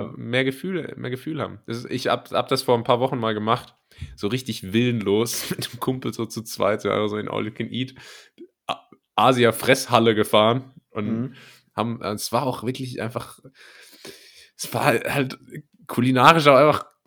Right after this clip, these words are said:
Speaker 2: nicht so gut, <laughs> aber
Speaker 1: Der ist da-, der ist dann auch am Ende egal, ob die Kochbanane irgendwie unter dem gebratenen Reis liegt, weil am Ende hat eh
Speaker 2: <laughs> Ja.
Speaker 1: alles denselben, selben Geschmack,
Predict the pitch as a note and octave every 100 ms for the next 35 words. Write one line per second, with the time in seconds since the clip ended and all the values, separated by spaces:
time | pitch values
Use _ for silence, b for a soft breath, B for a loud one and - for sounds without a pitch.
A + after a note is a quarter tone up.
0 | - D3 - C#3 B2 D#3 B2+ - - -
1 | - - - G#2+ A2+ A2+ B2 C#3+ D#3 -
2 | D3 E3+ C#3 D3+ C3+ A#2 D#3+ G#2 C3 A#2
3 | D3+ C3 - C3 - D3 D3+ B2 A#2+ C3+
4 | C#3+ A#2 C#3 A#2+ C#3 C#3+ B2+ B2 - G#2+
5 | B2 C3 A#2+ A2 A#2+ C#3 C#3+ B2 B2 A2
6 | C#3 C3 B2+ A2+ C3+ - F#3 D#3+ A#2+ B2+
7 | B2 A#2+ - C3+ B2+ B2 B2 A#2 B2+ A#2+